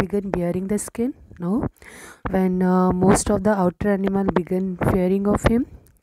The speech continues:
ये भी नहीं। When goddess Durga chose one of them as her steed, यानी पाहन बनाया जब उन्होंने तब प्राउड हुआ। So the answer is C। Next, which of these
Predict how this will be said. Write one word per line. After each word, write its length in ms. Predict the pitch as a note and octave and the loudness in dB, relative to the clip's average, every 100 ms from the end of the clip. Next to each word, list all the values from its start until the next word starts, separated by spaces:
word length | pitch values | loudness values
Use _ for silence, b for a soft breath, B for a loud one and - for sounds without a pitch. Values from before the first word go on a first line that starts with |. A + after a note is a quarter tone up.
| - | -8
ये 80 | D#3+ | -2
भी 120 | F3+ | -2
नहीं। 220 | G#3+ A3+ E4+ B B B B - | 0 -2 -4 B B B B 0
When 140 | - E3+ | 0 4
goddess 320 | G3 F#3 B3 - | 4 4 2 4
Durga 300 | G#3+ E3+ D#3 E3+ b b b - - | 2 4 -2 -4 b b b 0 6
chose 280 | F#3 F3 - - - - F3+ | 6 6 0 -10 -12 -10 0
one 180 | A3 C#4 | 0 2
of 120 | A#3+ - | -2 -2
them 240 | G#3+ F#3 G#3 - G#3+ | -4 -4 -6 -8 -2
as 120 | E3+ F3 | -2 0
her 100 | G#3+ - | -2 -2
steed, 400 | - - F3 B2+ - - | -8 -2 -2 -2 -10 -10
यानी 180 | E3 G3+ - | -2 -2 0
पाहन 320 | D3+ C#3 C3 | 0 0 -2
बनाया 340 | C#3 C#3+ D3 D3 | -2 -2 -2 0
जब 180 | D#3 E3 | 0 0
उन्होंने 260 | E3 A3+ - | 0 -2 -2
तब 120 | F3 - | -4 -4
प्राउड 240 | - C3+ C3+ | -8 -8 -6
हुआ। 140 | C#3 B B B B B | -8 B B B B B
So 80 | - | -2
the 80 | E3+ E3 | 0 2
answer 260 | D3+ - F3 C#4 | 0 0 2 2
is 120 | - - _ b b b b b b b b _ - - - - | 0 -8 _ b b b b b b b b _ -20 -20 -8 0
C। 120 | F#3 B2 - - - F3+ | 2 2 -6 -14 -10 0
Next, 280 | G3 A#3+ - - | 2 2 0 2
which 200 | C4 - G#3+ | 0 2 2
of 100 | G#3 G3+ | 2 0
these 180 | G#3 | 0